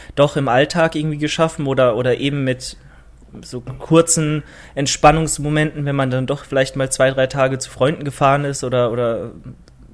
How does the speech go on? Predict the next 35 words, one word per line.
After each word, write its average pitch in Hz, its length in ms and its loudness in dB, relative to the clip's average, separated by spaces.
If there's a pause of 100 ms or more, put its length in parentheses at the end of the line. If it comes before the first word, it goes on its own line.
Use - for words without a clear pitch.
(120)
mit, 123 280 -8
mit 120 180 -10
Menschen 127 560 -4
Zeit 143 240 2
verbracht 143 400 0
hat, 131 140 2
wo 127 60 -6
man 127 160 0
dann 120 440 -2
mit 127 80 -8
dem 123 100 -6
Kopf - 220 -8
dort 151 300 6
war 135 200 6
und 127 120 0
nicht 127 180 -8
bei 120 100 -2
der 110 140 -2
Arbeit. 143 380 0 (880)
Aber 131 260 2
ich, 127 240 -6
äh, 123 340 4 (240)
ja, 131 360 4
hoffe, 139 180 -6
ich 131 80 -6
komme 143 200 -2
auch 143 140 4
irgendwann 139 300 2
überhaupt 143 320 0
an 131 100 4
den 156 140 0
Punkt, 139 220 -2
wo 135 40 -4
ich 135 140 -2
mir, 131 220 2